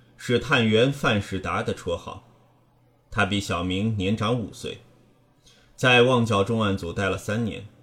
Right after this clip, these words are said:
小明加入重案组，跟沙皮最投缘，因为二人都不太合群，反而令他们颇合得来。“嗯，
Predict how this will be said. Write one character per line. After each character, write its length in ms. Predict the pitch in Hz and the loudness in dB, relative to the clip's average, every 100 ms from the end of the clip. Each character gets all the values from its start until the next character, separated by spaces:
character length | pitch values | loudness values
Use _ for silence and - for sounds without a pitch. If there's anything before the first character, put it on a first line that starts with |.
| _ _ _ _ _ _ _ | _ _ _ _ _ _ _
小 240 | - 110 | -2 2
明 220 | 120 135 | 4 2
加 180 | 160 135 | 2 2
入 120 | 127 | 2
重 180 | 104 113 | 0 0
案 180 | 98 87 | 0 -4
组， 280 | - 60 82 - | -8 -14 -18 -6
跟 200 | 104 104 | -2 -2
沙 260 | - 131 | 0 0
皮 240 | - - 107 | 0 -4 -6
最 240 | - 98 | -4 -6
投 240 | - - 69 | -6 -12 -12
缘， 200 | - - - _ _ _ _ _ _ _ _ - | -12 -16 -20 _ _ _ _ _ _ _ _ -2
因 160 | 120 | 4
为 100 | 131 | 4
二 260 | 131 131 107 | 6 6 4
人 280 | 107 131 139 | 4 4 2
都 120 | 147 | -2
不 200 | 143 101 | -2 -4
太 180 | 98 92 | -2 -6
合 240 | - 85 | -6 -6
群， 340 | - 82 90 117 - - _ _ - | -6 -8 -8 -10 -14 -20 _ _ -2
反 180 | 117 | 2
而 160 | 117 151 | 4 4
令 220 | 180 123 | 4 2
他 280 | - 160 175 | 0 -2 0
们 320 | 151 87 78 90 | -2 -4 -6 -12
颇 200 | - 95 | -6 -2
合 240 | 92 85 78 | -2 -2 -4
得 140 | 76 | -6
来。 260 | - - - - _ _ _ _ _ _ _ _ _ _ _ _ _ | -12 -14 -16 -20 _ _ _ _ _ _ _ _ _ _ _ _ _
“嗯， 220 | 120 110 | -2 -2